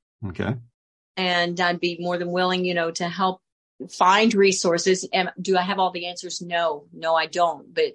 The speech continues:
Speaker 2: I am one of those that I will be willing to, uh, look up and help support and provide any, any support to help students, you know, through that support for teachers.
Speaker 1: Okay.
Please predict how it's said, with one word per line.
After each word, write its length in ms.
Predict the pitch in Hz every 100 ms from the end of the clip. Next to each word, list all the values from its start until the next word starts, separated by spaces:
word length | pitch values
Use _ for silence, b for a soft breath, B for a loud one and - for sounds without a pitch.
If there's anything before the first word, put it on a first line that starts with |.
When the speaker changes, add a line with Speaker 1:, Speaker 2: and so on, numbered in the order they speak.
| -
Speaker 2:
I 280 | 170 185
am 120 | 165 165
one 160 | 185
of 80 | 185
those 320 | 180 180 180
that 140 | 170 156
I 160 | 165
will 120 | 165
be 220 | 147 170 160
willing 400 | 165 185 185 175 170 -
to, 320 | 170 165 160
uh, 140 | 165 180 B B B -
look 340 | 170 208 208
up 240 | 196 214 -
and 300 | 160 165 170
help 340 | - 202 196 -
support 680 | - 180 - 196 190 202 202 -
and 220 | 160 165 -
provide 420 | - 170 165 175 185
any, 320 | 180 185 180 _ -
any 200 | 214 220
support 520 | 208 190 - 196 190
to 120 | 185
help 280 | 175 185 175
students, 580 | - - 196 196 185 - B B -
you 120 | 190
know, 220 | 170 165
through 340 | 165 196 190
that 300 | 175 156 -
support 400 | - 180 180 175
for 100 | -
teachers. 600 | 160 170 160 165 160 - _ _ _ _ _ _ _ -
Speaker 1:
Okay. 360 | 104 98 107